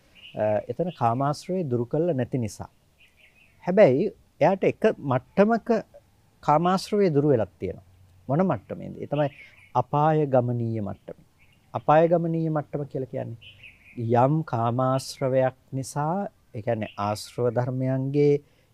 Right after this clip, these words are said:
යම් බලවත් වීමක්. ආශ්‍රව ධර්මයන් පිරීලා පිරීලා ඒ ආශ්‍රව ධර්මය යම් සීමාවකට පැමිණ බලවත් වුණාට පස්සේ කරන්නේ අකුසල ධර්ම සිද්ධ කරන එක. දැන් හිතන්නකෝ කෙනෙකුට කාමාශ්‍රවය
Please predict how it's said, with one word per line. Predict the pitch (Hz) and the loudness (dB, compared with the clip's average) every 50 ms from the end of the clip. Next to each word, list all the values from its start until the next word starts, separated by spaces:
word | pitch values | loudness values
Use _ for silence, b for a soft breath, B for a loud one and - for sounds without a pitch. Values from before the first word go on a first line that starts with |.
| b | b
යම් | - 113 110 107 113 117 123 143 151 147 147 - _ _ _ _ _ - | -8 -4 -2 0 2 2 2 0 -2 -4 -6 -10 _ _ _ _ _ -10
බලවත් | 117 104 107 104 113 131 139 147 139 - - - | -6 0 0 2 4 6 6 6 4 4 0 -8
වීමක්. | - 104 101 95 - - - _ _ _ - _ _ _ _ _ _ _ _ _ _ _ - | -6 -4 -4 -6 -8 -10 -16 _ _ _ -20 _ _ _ _ _ _ _ _ _ _ _ -14
ආශ්‍රව | 98 98 101 - - 131 123 | -12 -12 -12 -8 -2 -2 0
ධර්මයන් | 117 123 127 127 131 135 139 139 139 | 0 0 -2 -2 -2 -2 -2 -4 -4
පිරීලා | - - - 101 110 117 123 123 | -6 -6 -8 -6 -4 -2 -4 -4
පිරීලා | - - 127 143 156 175 165 | -4 -4 -4 -2 -2 0 0
ඒ | 135 127 | 0 2
ආශ්‍රව | 123 110 107 120 - - - 135 127 | 2 2 0 0 -4 -8 -8 -8 -6
ධර්මය | 127 127 127 139 151 160 165 160 139 | -6 -6 -6 -6 -6 -4 -4 -2 -2
යම් | 120 135 123 127 | -2 -2 -2 -4
සීමාවකට | - - 135 131 131 135 131 135 135 135 127 - 135 - | -6 -6 -6 -6 -6 -6 -6 -6 -6 -8 -8 -10 -10 -10
පැමිණ | 135 - 135 135 147 147 151 147 - b b b b b b b b - | -10 -10 -10 -8 -6 -4 -4 -6 -6 b b b b b b b b -8
බලවත් | 113 107 117 113 120 127 135 135 - _ | -2 0 0 2 4 4 2 2 0 _
වුණාට | - 147 143 147 147 143 147 151 | -6 -4 -4 -4 -6 -6 -8 -8
පස්සේ | - 160 160 - - - 233 262 269 262 - _ _ _ _ _ - | -8 -8 -8 -8 -8 -8 -8 -8 -8 -10 -14 _ _ _ _ _ -4
කරන්නේ | - 131 139 165 202 214 - _ _ _ _ _ _ - | -2 0 0 0 -2 -4 -8 _ _ _ _ _ _ -6
අකුසල | 127 - 160 - 170 139 135 | -4 -4 -4 -2 0 0 0
ධර්ම | 120 120 123 113 107 104 | 0 0 -2 -2 -4 -8
සිද්ධ | - 101 95 95 101 | -10 -10 -12 -12 -12
කරන | - - - - - | -12 -12 -12 -12 -14
එක. | - - - _ b b b b b b b b b b b - | -16 -18 -20 _ b b b b b b b b b b b -6
දැන් | 110 104 | -6 -6
හිතන්නකෝ | 107 101 - 123 127 127 123 127 123 | -6 -6 -6 -6 -6 -6 -6 -8 -8
කෙනෙකුට | - 113 107 110 107 127 117 131 - | -8 -8 -8 -8 -8 -8 -8 -8 -4
කාමාශ්‍රවය | - 104 104 107 113 113 117 113 - - - 123 131 139 | -2 -2 -2 -2 -2 -6 -8 -10 -12 -8 -8 -6 -4 -2